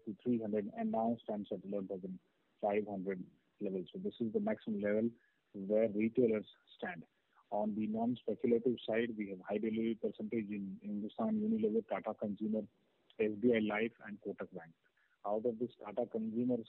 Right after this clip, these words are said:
speci-, specifically looks, uh, very interesting on the technical charts. So this is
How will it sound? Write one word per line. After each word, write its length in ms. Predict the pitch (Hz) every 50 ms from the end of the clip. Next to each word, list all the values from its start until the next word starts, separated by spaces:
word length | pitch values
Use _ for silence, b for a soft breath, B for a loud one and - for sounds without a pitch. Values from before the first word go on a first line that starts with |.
| - - -
speci-, 480 | 123 117 - - 131 101 104 110 110 -
specifically 640 | - - 117 - - 127 120 117 120 120 113 110 110 117
looks, 200 | 117 117 - - -
uh, 720 | 113 107 - _ _ _ _ _ _ _ - 104 104 101 101 101
very 160 | 110 113 117
interesting 520 | 110 104 - 120 113 - - - 123 131 -
on 160 | 220 220 226
the 60 | 123
technical 480 | 123 - 104 - - 226 208 - 113 113 -
charts. 240 | - 104 110 123 123 - _ _
So 80 | 113 101 98
this 120 | 101 95 -
is 80 | 110